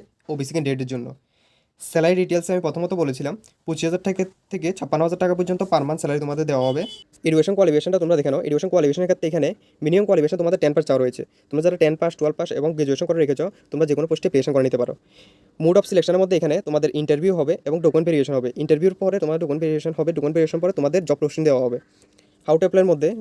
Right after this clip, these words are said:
তোমরা এই পোস্টে অ্যাপ্লিকেশন করার জন্য অনলাইনে অ্যাপ্লিকেশন করতে হবে। আর অনলাইন অ্যাপ্লিকেশন করার জন্য তোমরা চাইলে আমাদের নিচে দেওয়া WhatsApp নম্বরে যোগাযোগ করে আমাদের through অনলাইনে অ্যাপ্লিকেশনটা কমপ্লিট করে নিতে পারবে।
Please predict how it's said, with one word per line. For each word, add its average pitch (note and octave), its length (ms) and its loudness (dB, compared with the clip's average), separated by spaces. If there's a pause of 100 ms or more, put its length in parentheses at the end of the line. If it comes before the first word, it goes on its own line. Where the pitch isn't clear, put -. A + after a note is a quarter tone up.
(220)
তোমরা D3+ 140 0 (140)
এই D3+ 100 -2
পোস্টে D3+ 200 0
অ্যাপ্লিকেশন E3 320 0
করার E3 280 2
জন্য D3+ 120 2 (140)
অনলাইনে D3 240 4
অ্যাপ্লিকেশন C#3+ 340 -4
করতে B2+ 180 -6
হবে। A#2+ 120 -4 (260)
আর C3+ 140 -6
অনলাইন D#3 160 2
অ্যাপ্লিকেশন E3+ 320 0
করার E3 200 2
জন্য C#3+ 120 0 (120)
তোমরা D3+ 160 -2
চাইলে D3+ 180 0
আমাদের D#3 200 0
নিচে D3+ 160 -6
দেওয়া C3 120 4
WhatsApp C3+ 200 -4
নম্বরে D#3+ 240 -2
যোগাযোগ C3 300 2
করে C#3+ 120 -4 (520)
আমাদের D3 260 0
through D#3 160 0 (200)
অনলাইনে C#3 200 -2
অ্যাপ্লিকেশনটা D3 320 -2
কমপ্লিট C3+ 220 0
করে C3+ 120 4
নিতে C3 140 4
পারবে। B2 160 -2